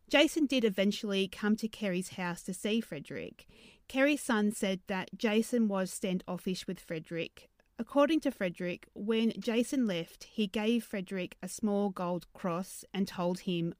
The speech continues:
"Good luck." This is the first and last time Jason saw Frederick. Whether he knew Frederick wasn't Nicholas because he had killed Nicholas,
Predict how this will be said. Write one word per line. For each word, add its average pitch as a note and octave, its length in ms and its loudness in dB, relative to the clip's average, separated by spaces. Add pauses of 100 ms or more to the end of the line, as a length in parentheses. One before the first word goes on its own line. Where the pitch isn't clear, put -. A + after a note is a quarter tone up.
"Good F3+ 220 -4
luck." - 380 -8 (880)
This C#4 160 0
is D#4+ 120 2
the C#4 100 4
first G#3 400 0
and G3+ 180 0
last F#3+ 300 0
time F3 340 -2 (120)
Jason F3+ 400 -4
saw E3+ 260 -2
Frederick. E3+ 600 -8 (800)
Whether C4+ 240 6
he C#4 180 4
knew A3 220 6
Frederick F#3+ 480 -2
wasn't G#3 280 2
Nicholas F3 460 -4
because G3+ 360 -2
he G3+ 120 -2
had F3 160 -2
killed A3+ 320 2
Nicholas, E3 640 -8